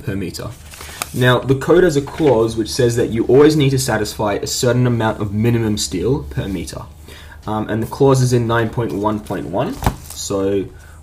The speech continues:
we're at, right at the start of section nine, um, strengths and serviceability for slabs. If you go to nine point one, nine point one point one, you can read all this. But at the end of the day, we're interested in A S T on B.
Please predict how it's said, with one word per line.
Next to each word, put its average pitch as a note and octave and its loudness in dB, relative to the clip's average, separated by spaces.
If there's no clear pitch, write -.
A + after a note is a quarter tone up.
we're A2 2
at, - -4
right C3 6
at - 4
the A2+ 0
start A2+ 0
of G#2 -4
section G2+ -6
nine, D#3+ -6
um, F#2 -8
strengths - -6
and A2 -8
serviceability G#2 0
for G#2 -4
slabs. B2+ -6
If C3 -4
you D3 6
go C#3 8
to A#2+ 2
nine B2 2
point G#2+ -2
one, C#3+ 0
nine A#2+ -2
point A#2 2
one A#2 0
point A2 0
one, D3+ 2
you C3+ -4
can A#2 -2
read B2+ 6
all G#2 6
this. - 0
But A2+ 0
at G#2+ 0
the - 0
end C3 4
of C3 6
the B2+ 6
day, B2 6
we're C3 6
interested B2 0
in F3 0
A C3+ 8
S C3 4
T B2+ 2
on G#2+ 0
B. C#3 0